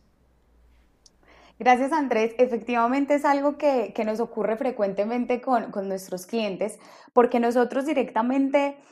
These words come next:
mm, no creemos como en experiencias secuenciales. ¿A qué me refiero? A, a presiona uno, presiona dos. Efectivamente es ahí donde el cliente se frustra. Entonces nosotros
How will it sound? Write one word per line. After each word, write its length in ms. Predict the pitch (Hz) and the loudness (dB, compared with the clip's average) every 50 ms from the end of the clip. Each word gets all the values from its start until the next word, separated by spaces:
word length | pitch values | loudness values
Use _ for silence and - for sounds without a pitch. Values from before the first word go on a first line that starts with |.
| _ _ _ _ - | _ _ _ _ -2
mm, 300 | 254 254 254 240 233 233 - - | 0 2 2 2 0 -4 -2 2
no 240 | 254 262 269 254 262 | 4 4 6 6 4
creemos 420 | 294 294 302 311 311 320 320 311 | 4 2 2 2 0 -2 -2 -4
como 220 | - 285 247 226 | -2 -2 0 0
en 80 | 220 214 | 0 -2
experiencias 580 | 208 - - - 202 202 202 208 202 233 240 247 | -4 -6 -4 -2 -2 -2 -2 -4 -4 -4 -4 -2
secuenciales. 880 | 294 262 - - 175 165 170 170 - 220 214 208 180 170 165 170 170 | -4 -4 -4 -4 -10 -8 -8 -8 -2 0 2 2 2 0 -2 -4 -6
¿A 100 | 190 180 | -6 -8
qué 120 | 185 214 202 | -6 -4 -4
me 80 | 208 | -2
refiero? 480 | 226 240 226 - 240 208 185 170 170 - - - - - - - - | -2 -4 -2 0 2 2 2 2 -2 -8 -10 -20 -20 -20 -14 -4 2
A, 220 | - 233 226 226 | 4 6 8 8
a 220 | 220 - 233 226 226 | 6 6 4 2 4
presiona 460 | 233 233 226 - 233 214 208 208 220 | 4 4 4 2 0 -2 0 2 4
uno, 440 | 269 320 339 311 302 285 294 285 285 | 4 4 4 4 4 4 4 4 2
presiona 500 | 240 226 226 226 214 196 190 190 196 226 | 0 -2 -2 -2 -4 -4 0 0 2 2
dos. 500 | 254 269 269 269 269 269 277 269 - - - - - - | 2 2 2 2 2 2 0 -2 -6 -12 -20 -14 -6 -4
Efectivamente 680 | 233 240 - 247 254 - 262 247 247 269 294 294 330 | -2 -2 -2 -2 -2 2 2 4 4 4 2 0 -2
es 100 | 302 302 | -2 0
ahí 160 | 311 302 311 302 | 0 0 2 2
donde 180 | 302 294 277 | 2 0 0
el 80 | 226 202 | 0 -2
cliente 320 | - 220 208 196 185 233 | -6 -8 -6 -6 -4 -4
se 140 | 226 262 254 | -2 -2 -4
frustra. 480 | 262 254 247 247 226 - - - 226 233 | -2 -2 -2 -2 -2 -4 -6 -6 -4 -4
Entonces 360 | 247 247 247 233 214 254 269 | -4 -2 -4 -4 -4 -2 -2
nosotros 600 | 285 294 277 269 247 208 196 - 220 247 254 254 | 0 0 0 0 -2 -2 -2 -2 -2 -2 -2 -4